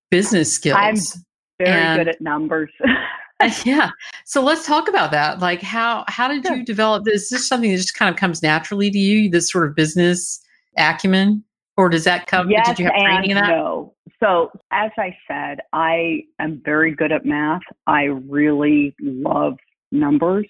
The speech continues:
Speaker 2: I have an instinctive grasp of where value is, which is, you know, incredibly important in my practice.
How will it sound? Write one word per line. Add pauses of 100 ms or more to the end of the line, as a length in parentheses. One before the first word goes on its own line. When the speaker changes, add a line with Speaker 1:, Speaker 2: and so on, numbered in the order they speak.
(120)
Speaker 2:
I
have (180)
an
instinctive (100)
grasp (380)
of (720)
where
value
is, (140)
which (140)
is, (540)
you
know,
incredibly
important
in
my
practice.